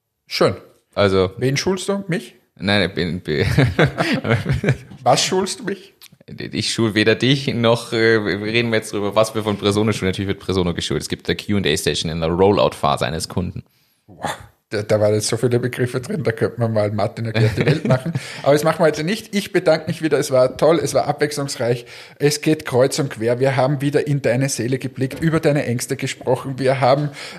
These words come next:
Speaker 1: äh, ein, ein, eine Erbschaft uns quasi abgeholt schon.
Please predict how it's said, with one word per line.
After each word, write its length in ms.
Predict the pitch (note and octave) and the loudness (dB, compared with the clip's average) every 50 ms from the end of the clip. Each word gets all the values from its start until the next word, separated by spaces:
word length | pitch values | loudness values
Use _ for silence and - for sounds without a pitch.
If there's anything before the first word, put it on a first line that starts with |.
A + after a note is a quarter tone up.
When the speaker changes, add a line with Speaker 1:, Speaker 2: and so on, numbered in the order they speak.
| - - | -8 0
Speaker 1:
äh, 60 | - | 2
ein, 840 | C3 B2+ C3 C3 C3+ D3 - - - C#3 C3+ C3+ D3 D3 D3 C3+ - C3+ | 4 6 6 6 6 6 4 2 0 2 2 4 4 2 0 -2 -2 0
ein, 560 | C3+ B2+ C3+ C3+ C3+ C#3 D3 D3 D3 D3+ - _ _ _ _ _ _ _ _ _ _ _ _ _ | 2 2 2 0 -2 -2 -4 -4 -6 -8 -10 _ _ _ _ _ _ _ _ _ _ _ _ _
eine 220 | A2+ B2 C#3+ - | -2 -2 0 0
Erbschaft 640 | - C#3+ F#3 A3+ A3 - - - A#2 F#2+ - - - | 2 2 2 2 2 0 -2 0 -2 -2 -4 -6 -6
uns 220 | F#2 G#2+ B2+ - - | -6 -4 -4 -4 -2
quasi 300 | - A2+ A2 A2 B2 - | 0 0 2 2 0 0
abgeholt 680 | - A#2 - - - - B2+ B2+ - A2 A#2 C3 B2 | 0 0 -2 -2 -2 -2 -2 -2 -2 -2 -2 -2 -2
schon. 360 | - - D#3+ D3+ F#3 G#3+ - | -2 0 0 0 0 0 -4